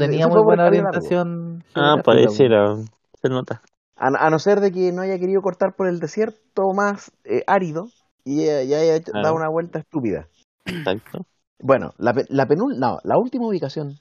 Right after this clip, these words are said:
Speaker 2: que se conocía de su paradero fue en un camino en, en Penguin,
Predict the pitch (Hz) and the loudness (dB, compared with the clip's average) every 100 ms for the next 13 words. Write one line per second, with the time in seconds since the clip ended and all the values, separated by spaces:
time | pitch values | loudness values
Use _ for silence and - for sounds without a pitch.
0 | _ - 107 104 98 98 147 156 139 143 | _ -14 -10 -8 -8 -8 -8 -6 -6 -8
1 | 143 170 156 131 - _ _ _ - 165 | -6 -4 -4 -6 -12 _ _ _ 0 0
2 | 196 - 160 175 185 185 185 - 127 127 | 0 -2 -2 -2 -2 -2 -4 -2 0 0
3 | 127 123 120 - 120 - 254 247 127 104 | -2 -4 -6 -6 -6 -2 0 0 -2 -4
4 | 90 | -4